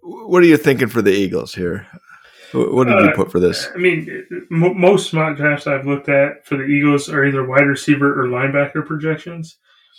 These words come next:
Speaker 2: Uh, there were a
Speaker 1: Mm-hmm.
Speaker 2: couple. There were a couple that threw Q B in there, depending on, uh, the ones I saw with Q B are the ones that had, um, Willis.
Speaker 1: There's no way.
Speaker 2: Willis and Pickett, you know, falling.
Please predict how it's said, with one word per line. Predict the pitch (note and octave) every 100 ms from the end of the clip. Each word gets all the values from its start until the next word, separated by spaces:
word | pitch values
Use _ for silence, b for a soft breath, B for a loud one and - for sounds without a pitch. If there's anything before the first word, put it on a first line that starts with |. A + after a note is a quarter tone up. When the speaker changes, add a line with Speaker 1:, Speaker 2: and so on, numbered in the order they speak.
| b _ -
Speaker 2:
Uh, | C#3
there | C3+
were | C3+ D#3 D3+
a |
Speaker 1:
Mm-hmm. | G#2+
Speaker 2:
couple. | - A2+ C#3+ D3
There | C#3
were | C#3+ D3
a | C3+
couple | D3 D3 C#3
that | C3
threw | - C#3+
Q | - D3+ C3+
B | C#3
in | C3+ C3+
there, | C3+ B2+
depending | B2+ C#3 C3+ C3
on, | B2+ B2+ B2+ B2 A#2 _ _ _ _ _ _
uh, | C#3+ B2+ C3
the | C#3
ones | C#3 D3
I | C#3+
saw | C3+ C#3 G#2+
with | -
Q | C#3 -
B | C3
are | B2+ B2
the | B2
ones | B2+ C3 B2+
that | C3 C3
had, | C3 B2+ B2+ _ _ _ _ _ _ -
um, | C#3+ B2 B2 B2 B2 _ _ _
Willis. | D3+ C3+ C3+ B2+ F#2+
Speaker 1:
There's | F#2 B2
no | F#2 F2
way. | F2 F2 A#2+ - _ _ _ _ _
Speaker 2:
Willis | D3 D3 C3+ C3
and | D3 C3+ A2+
Pickett, | - C3 C#3+ - _ _ _ _ _ _ _
you | D3
know, | C3 B2 B2 - -
falling. | C#3 B2+ A#2+ B2 A#2+